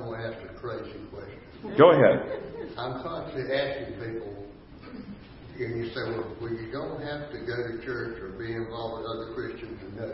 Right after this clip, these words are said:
Speaker 1: God."
Speaker 2: Mm-hmm.
Speaker 1: Uh, that's the case. They're, they get it, they wanna be. When they go to heaven, does God have a special place for them to stay where they can be by themselves,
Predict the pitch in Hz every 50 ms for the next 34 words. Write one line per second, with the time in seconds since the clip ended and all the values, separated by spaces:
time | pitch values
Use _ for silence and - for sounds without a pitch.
0 | 104 - - - - - - - - - - - - - - - - - - -
1 | - - - - - - - - - - - - - - - - - - - -
2 | 147 139 - - - - - - - - - - - - - - - - - -
3 | - - - - - - - - - - 98 98 98 92 - - 101 110 117 113
4 | 117 131 123 123 120 117 117 - 117 117 123 123 123 123 120 127 117 - - -
5 | - - - - - - - - - 110 - - 117 139 147 151 151 151 151 143
6 | 131 - - - - - - - - - 92 90 87 - - - - - - -
7 | - - - - - 110 - 151 143 139 139 143 147 147 156 143 139 143 143 135
8 | 127 - - - - - - 143 147 143 143 - - - - 139 135 - - -
9 | - - - - - - - - - - - - - - - 117 110 113 123 139
10 | 143 139 135 135 131 135 - - 139 127 127 127 123 123 123 123 117 120 117 120
11 | 127 120 - - - - - 117 117 120 120 127 123 - - - - - - -
12 | - - - 104 101 - - - - - - 131 - 135 135 139 139 147 151 156
13 | 151